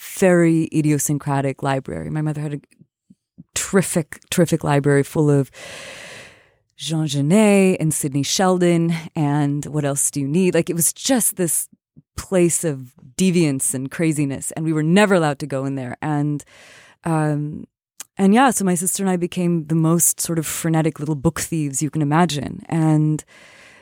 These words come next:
yeah, books were never, they were never spinach in my house. It was never like, "Oh, you know, we're so happy to see you reading." It was always like, "No, do your work,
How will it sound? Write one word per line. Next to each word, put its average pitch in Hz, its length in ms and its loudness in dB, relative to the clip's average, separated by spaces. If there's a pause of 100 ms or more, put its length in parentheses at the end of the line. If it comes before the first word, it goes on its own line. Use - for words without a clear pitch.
yeah, 190 160 4
books 233 280 0
were 330 100 4
never, 302 380 4
they 269 140 4
were 277 80 4
never 285 180 4
spinach 254 460 2
in 196 80 -2
my 170 120 0
house. 170 360 0
It 165 80 -2
was 147 160 -4
never 180 280 2
like, 165 240 0
"Oh, 180 260 2
you 160 100 0
know, 160 80 0
we're 156 100 0
so 170 160 2
happy 160 320 0
to 156 80 -2
see - 180 -4
you 156 140 -2
reading." 156 400 0
It - 60 -8
was 156 120 -4
always 160 220 4
like, 147 120 -2
"No, 170 100 2
do 160 180 2
your 185 200 4
work, 180 440 -2